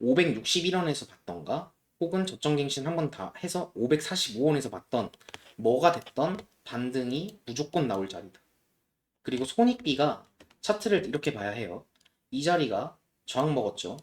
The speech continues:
이 자리가 뚫리니까 폭락 나왔던 자리예요. 이 얘기는 뭐겠어요? 만약에 차트가 이런 식으로 나왔어요. 그 여기서 반등을 해. 그렇다라는 건 이 자리에서 쭉 올라가는 게 아니라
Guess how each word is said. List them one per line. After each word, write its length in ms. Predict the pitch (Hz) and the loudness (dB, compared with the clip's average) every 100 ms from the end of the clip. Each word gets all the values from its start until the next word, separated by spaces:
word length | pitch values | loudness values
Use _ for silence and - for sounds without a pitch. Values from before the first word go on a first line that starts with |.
| _ | _
이 100 | 127 | -4
자리가 360 | 135 156 139 131 | 2 2 2 0
뚫리니까 460 | 180 214 202 147 - | 0 2 2 -2 -2
폭락 320 | 220 220 196 | 2 2 2
나왔던 300 | 131 - 98 | -2 -4 -8
자리예요. 340 | 85 85 87 | -10 -12 -10
이 120 | 143 185 | -4 -2
얘기는 180 | 175 | 0
뭐겠어요? 520 | 101 95 - 87 127 180 _ - _ _ | -2 -4 -4 -4 -6 -8 _ -20 _ _
만약에 260 | 196 202 123 | -6 -4 -4
차트가 300 | 170 170 165 | -4 0 0
이런 180 | 127 | 0
식으로 240 | 127 127 123 | -2 -2 -4
나왔어요. 580 | 82 87 - 80 78 - _ _ - _ _ _ _ _ _ _ _ _ _ - - | -6 -8 -8 -8 -10 -16 _ _ -20 _ _ _ _ _ _ _ _ _ _ -8 -2
그 100 | 127 | 0
여기서 160 | 113 113 | 0 -2
반등을 380 | 104 107 101 107 | -8 -6 -6 -8
해. 180 | 92 _ _ _ _ _ _ | -12 _ _ _ _ _ _
그렇다라는 480 | - 147 156 139 131 | 0 0 2 0 2
건 160 | 127 - | 0 -2
이 160 | 143 | 0
자리에서 440 | 156 156 143 127 - | 2 4 4 0 -4
쭉 380 | 254 269 269 147 | 0 2 4 4
올라가는 400 | 123 143 139 143 | 6 6 4 2
게 60 | |
아니라 400 | 131 107 113 127 | 0 0 -2 -4